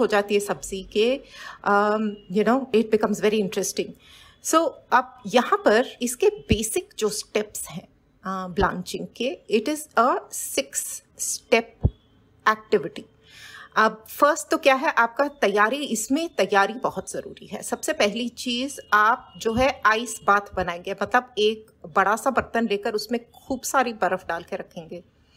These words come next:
दूसरा आप एक बर्तन तैयार करेंगे, एक भगोना, पतीला, जो भी आप यूज़ करना चाहें, पॉट हो आपके पास तो, हंडी जैसे वो हो तो, उसको तैयार करेंगे आप पानी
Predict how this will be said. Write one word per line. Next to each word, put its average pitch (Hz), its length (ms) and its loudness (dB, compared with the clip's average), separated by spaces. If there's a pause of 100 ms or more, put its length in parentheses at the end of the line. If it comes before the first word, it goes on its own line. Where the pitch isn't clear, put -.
(540)
दूसरा 269 360 4
आप 262 560 2 (360)
एक 240 220 2
बर्तन 226 360 2
तैयार 226 280 4
करेंगे, 220 400 2
एक 233 200 0
भगोना, 202 420 2
पतीला, 208 500 0
जो 208 160 0
भी 214 140 -2
आप 220 180 2
यूज़ 214 160 -2
करना 208 240 0
चाहें, 214 400 -2
पॉट 202 320 4
हो 196 180 2
आपके 202 280 2
पास 208 420 0
तो, 202 320 -2 (120)
हंडी 190 300 -4
जैसे 190 300 0
वो 208 260 0
हो 208 180 -2
तो, 208 360 -8 (640)
उसको 226 260 2
तैयार 208 360 2
करेंगे 226 420 2
आप 208 540 2
पानी 214 280 2